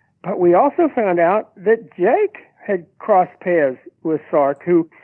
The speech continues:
h-, had missed both of the, uh, reunions, the twenty-fifth year, you know, twenty-five-year reunion, the fifty-year reunion teams, and hadn't, hadn't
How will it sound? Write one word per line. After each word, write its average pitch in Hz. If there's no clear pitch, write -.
h-, -
had 185
missed 240
both 220
of 180
the, 160
uh, 139
reunions, 160
the 143
twenty-fifth 185
year, 170
you 180
know, 151
twenty-five-year 170
reunion, 160
the 147
fifty-year 156
reunion 135
teams, 135
and 139
hadn't, 180
hadn't 202